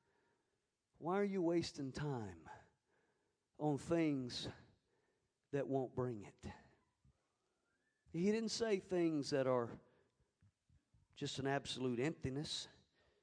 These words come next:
He didn't say things that just, they're foolish. He didn't say, he just said, "If you re-, if that's what you really want." There's things that have been tried and proven.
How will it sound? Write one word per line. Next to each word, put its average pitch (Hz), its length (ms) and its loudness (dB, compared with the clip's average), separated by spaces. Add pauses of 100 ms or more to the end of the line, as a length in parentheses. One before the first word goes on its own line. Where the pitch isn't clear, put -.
He 165 80 -4
didn't 185 120 -6
say 214 200 4
things 170 400 4
that 143 140 0
just, 143 340 0 (640)
they're 131 140 2
foolish. 165 680 4 (1400)
He 180 100 2
didn't 220 220 4
say, 220 520 10 (540)
he 208 120 0
just 226 260 4
said, 240 200 6 (180)
"If 208 220 4
you 269 200 6
re-, 254 80 0
if 226 80 2
that's 277 240 4
what 294 220 -4
you 269 160 0
really 262 220 -4
want." 277 280 -8 (1800)
There's 214 240 6
things 185 360 6
that 160 100 8
have 143 100 0
been 160 160 4
tried 180 520 2
and 120 100 -8
proven. 139 380 2